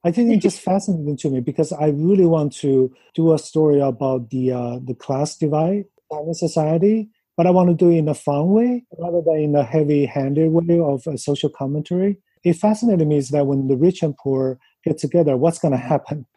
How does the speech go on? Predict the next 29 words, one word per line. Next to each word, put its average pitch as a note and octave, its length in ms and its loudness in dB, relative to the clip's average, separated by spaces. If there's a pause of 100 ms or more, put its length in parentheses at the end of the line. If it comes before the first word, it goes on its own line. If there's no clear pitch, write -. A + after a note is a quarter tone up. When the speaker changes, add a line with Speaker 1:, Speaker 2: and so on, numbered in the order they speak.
Speaker 1:
Because G3 240 2
in F3 80 2
Speaker 2:
Mm-hmm. E3+ 100 2
Speaker 1:
real A#3 200 4
life, E3 280 4 (100)
they D#3 120 0
will E3 160 4
never F3+ 280 2
mingle, C#3+ 380 -2
right? D3+ 240 -8 (260)
You A3 100 -2
will D#3 80 2
Speaker 2:
Mm-hmm. E3 80 4
Speaker 1:
never F#3 180 2
be D3+ 120 0
able D#3 240 0
to D#3+ 120 -2
observe D3 500 0
it, A2+ 180 -12 (140)
but, C#3 240 -4
uh, C3+ 400 -2
online, D#3+ 480 0
they're C3+ 160 -2
together. B2+ 540 -4
Speaker 2:
I B3 100 2
just D#4 160 2
wonder D#4 200 2
about C#4 200 -4
the, B3 100 0